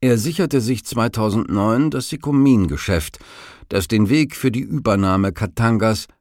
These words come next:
durch China ebnete. Kabila vermittelte noch viele weitere Geschäfte mit chinesischen Bergbauunternehmen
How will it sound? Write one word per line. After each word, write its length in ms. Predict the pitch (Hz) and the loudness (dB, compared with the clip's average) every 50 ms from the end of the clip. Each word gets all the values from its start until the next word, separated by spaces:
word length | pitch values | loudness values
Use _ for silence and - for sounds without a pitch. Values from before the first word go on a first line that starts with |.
| _ _ | _ _
durch 160 | - 120 113 | -4 -4 -4
China 500 | - - - 139 127 98 82 76 73 73 - - | -4 -4 -2 0 2 2 2 2 0 -2 -4 -4
ebnete. 540 | - 82 80 80 80 82 - - - - - - _ _ _ _ _ _ _ _ _ _ _ _ _ _ _ _ _ _ - - - - - - - | -6 -6 -6 -6 -8 -10 -10 -12 -14 -16 -18 -20 _ _ _ _ _ _ _ _ _ _ _ _ _ _ _ _ _ _ -20 -20 -20 -20 -20 -12 -4
Kabila 580 | - 135 123 98 120 143 190 208 226 220 202 165 | 0 0 0 0 0 0 0 0 0 0 -2 -2
vermittelte 640 | - - 131 127 147 170 - 185 175 160 160 151 | 0 0 2 2 2 0 -2 -4 -6 -6 -4 -4
noch 160 | 151 147 135 | -4 -4 -4
viele 440 | - - - 185 202 190 165 143 110 | -6 -8 -8 -6 -4 -4 -4 -4 -4
weitere 440 | 107 107 117 - - 107 85 82 76 | -4 -4 -4 -4 -6 -6 -6 -6 -6
Geschäfte 540 | 71 73 76 - - 98 82 - - 85 78 | -6 -6 -6 -4 -4 -4 -4 -4 -4 -4 -2
mit 200 | 76 76 71 - | -2 -2 -4 -6
chinesischen 720 | - 87 80 82 87 90 87 71 78 80 78 - 85 80 | -4 -2 0 0 2 2 0 0 -2 -4 -2 -2 -2 -2
Bergbauunternehmen 1080 | - 90 80 80 - - 85 80 62 80 90 90 90 85 85 85 85 87 87 85 82 | 0 0 0 0 -2 -2 -2 -2 -2 -2 -2 -2 0 0 0 0 0 0 0 0 -2